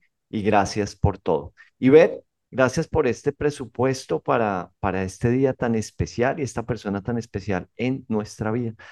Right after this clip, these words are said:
Nosotros, hoy viernes, continuamos en Sumas. No se vayan a perder después de estos mensajes comerciales, que ya viene Rosy Abreu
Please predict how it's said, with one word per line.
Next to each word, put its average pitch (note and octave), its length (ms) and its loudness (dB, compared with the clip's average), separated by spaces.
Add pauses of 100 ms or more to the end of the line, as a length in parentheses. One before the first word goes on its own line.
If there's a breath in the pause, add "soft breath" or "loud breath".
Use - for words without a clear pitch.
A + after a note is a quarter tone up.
(160 loud breath)
Nosotros, C#3+ 680 4
hoy A2+ 180 4
viernes, D3+ 500 -2
continuamos F#2+ 600 -4
en C3+ 80 -4
Sumas. D#3 420 -2 (420)
No C#2+ 360 -6
se - 100 -4
vayan G#2+ 300 6
a B2 100 2
perder D3 580 2 (160)
después E2+ 520 -4
de F#2+ 80 0
estos G#2+ 340 -2
mensajes F2+ 540 0
comerciales, D3+ 680 2 (440 soft breath)
que D#3 320 10
ya D3+ 240 10
viene C#3+ 640 4
Rosy C3 760 2
Abreu C3+ 760 2